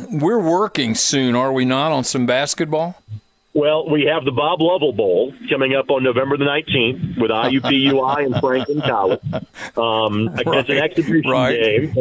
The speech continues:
Speaker 2: And the, the last time they may have played each other, I'll have to go back and check to see if there's been an exhibition game between the two. If not,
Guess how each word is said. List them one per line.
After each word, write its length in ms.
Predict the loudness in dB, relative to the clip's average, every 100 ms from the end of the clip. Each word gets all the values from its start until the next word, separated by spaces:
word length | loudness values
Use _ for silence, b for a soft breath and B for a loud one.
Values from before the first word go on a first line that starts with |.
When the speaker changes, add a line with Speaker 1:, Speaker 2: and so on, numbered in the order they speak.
| 0
Speaker 2:
And 160 | 0 2
the, 440 | 0 -2 -8 -10 -2
the 100 | 0
last 420 | 2 0 -2 -2
time 240 | -2 2
they 140 | 0 2
may 200 | 2 2
have 140 | 0
played 240 | 0 0 0
each 160 | 0 0
other, 280 | 2 2 0
I'll 160 | 0
have 160 | 0 -2
to 80 | 0
go 160 | 0
back 260 | 2 -2 -2
and 100 | 0
check 200 | 0 0
to 60 | 0
see 100 | 0
if 60 | 0
there's 140 | 0
been 100 | 0
an 60 | 0
exhibition 580 | -2 -2 0 0 2 0
game 160 | 0
between 300 | 0 -2 -2
the 80 | -2
two. 380 | -2 0 0 -2 B B B _
If 220 | 0 0 0
not, 440 | -2 0 -2 -4